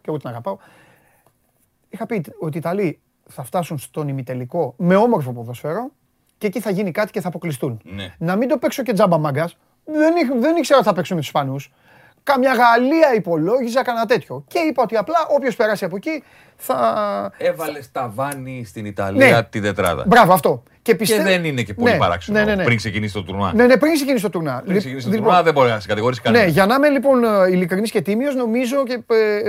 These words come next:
Speaker 1: έτσι να, να πάρω και το ρίσκο μου, νομίζω ότι κάπου εδώ τελειώνει το ταξίδι των Ιταλών, των φίλων μας.
Speaker 2: Έλα.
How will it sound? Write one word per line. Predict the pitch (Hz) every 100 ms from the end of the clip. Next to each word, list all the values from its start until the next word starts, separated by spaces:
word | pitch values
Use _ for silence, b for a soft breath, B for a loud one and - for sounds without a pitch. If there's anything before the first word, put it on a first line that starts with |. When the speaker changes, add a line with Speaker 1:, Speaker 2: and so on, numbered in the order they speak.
| 233
Speaker 1:
έτσι | 226 220
να, | 202 - - _ _
να | 277 254
πάρω | 285 226
και | 185
το | 165
ρίσκο | 180 -
μου, | 254 294
νομίζω | 247 262 262
ότι | -
κάπου | 277 262
εδώ | 262
τελειώνει | 254 247 294
το | 214
ταξίδι | 175 - 135
των | 131
Ιταλών, | 123 117 - -
των | 151
φίλων | 151 139
μας. | 180 131
Speaker 2:
Έλα. | 113